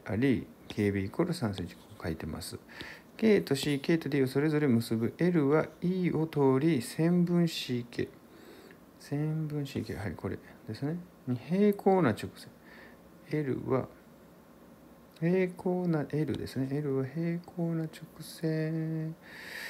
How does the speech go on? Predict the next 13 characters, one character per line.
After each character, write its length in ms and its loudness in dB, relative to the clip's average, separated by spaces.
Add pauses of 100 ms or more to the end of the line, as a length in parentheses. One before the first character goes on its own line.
(340)
と、 240 6 (340)
辺 220 4
エ 260 4
ー 40 4
ビ 120 4
ー 40 2
と 100 0
の 160 2
交 200 -4
点 360 -6
で 120 -6 (120)
あ 60 -10
る。 60 -10